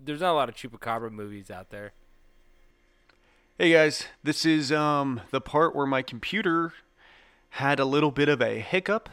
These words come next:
Speaker 2: so let's pretend that I've been describing what a chupacabra looks like, and, uh, yeah,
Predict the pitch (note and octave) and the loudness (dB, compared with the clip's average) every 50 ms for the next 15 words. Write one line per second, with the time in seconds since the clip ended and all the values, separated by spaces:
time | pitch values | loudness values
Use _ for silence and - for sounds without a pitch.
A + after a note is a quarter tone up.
0 | - _ - - - C#3+ C3 C3+ C#3 C#3 - - - - C3+ - - C#3 D3 D3 | -20 _ -10 -4 -2 0 0 0 0 -2 -4 -10 -6 -6 -6 -4 -2 -2 -2 -2
1 | D3 D3+ D3 C3+ B2 - - B2+ B2 C3 C3+ C3 B2 - B2 C3 C3 C3+ C3 C3 | 0 -2 -4 -4 -6 -6 -6 -4 0 2 2 2 2 2 0 0 0 -2 -4 -4
2 | C#3+ C#3+ C#3 C#3 - - - D3 D3+ D#3+ E3 D#3+ F3+ F#3 F#3+ F#3+ F#3 D#3+ - C3 | -4 -4 -4 -6 -8 -6 -4 -2 0 0 0 0 -2 -2 -2 -4 -4 -4 -4 -2
3 | B2+ C3 C#3 - - C3 B2 B2+ - - D#3+ E3 D3+ - - F#3 F#3+ F3+ E3 D#3+ | 0 0 0 0 -2 -4 -6 -6 -8 -8 -6 -6 -8 -4 -2 0 0 2 2 2
4 | D3+ E3 G3 - - - C#3+ C#3 D3 E3 - - _ _ _ - - - - - | 2 2 0 -2 -2 0 0 2 2 0 -4 -8 _ _ _ -20 -20 -20 -20 -20
5 | _ _ _ - - B2+ C3+ C3+ C3+ C3+ C3+ C3+ C3 C3+ B2+ B2+ B2 A#2+ C3 C3 | _ _ _ -4 0 2 4 4 4 4 4 4 2 2 2 0 0 0 0 2
6 | B2 B2 B2 B2 | 2 2 2 0